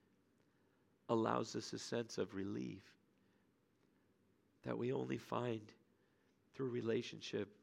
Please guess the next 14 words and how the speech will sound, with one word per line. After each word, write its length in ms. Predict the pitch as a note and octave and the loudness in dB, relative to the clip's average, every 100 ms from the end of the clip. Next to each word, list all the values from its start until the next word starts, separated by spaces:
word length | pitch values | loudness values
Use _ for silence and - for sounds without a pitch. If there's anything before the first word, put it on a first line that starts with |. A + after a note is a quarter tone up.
| - _ _ _ _ | -20 _ _ _ _
with 160 | - - | -8 0
our 120 | A#2+ | 0
Lord 300 | G#2+ G#2+ G#2 | 2 0 -2
Jesus 360 | - G#2 G2+ - | -4 -6 -6 -10
Christ. 340 | - G#2 G#2 G2 G2+ - - _ _ _ _ _ _ _ _ _ _ _ _ _ _ _ _ _ _ _ _ _ _ _ _ | -8 -6 -6 -8 -14 -20 -20 _ _ _ _ _ _ _ _ _ _ _ _ _ _ _ _ _ _ _ _ _ _ _ _
The 60 | B2 | 2
focus 400 | - D#3 C3+ C3 | 4 6 2 2
of 100 | G2+ | 4
our 120 | A#2 | 4
ministry, 520 | B2+ C3 C3+ - A#2+ | 4 -2 -2 0 0
if 80 | A#2+ | 2
you 100 | A#2 | 0
haven't 320 | A2+ A2+ G#2 | 0 0 -2
noticed, 460 | G2+ A#2 B2+ G#2 | 0 2 2 -2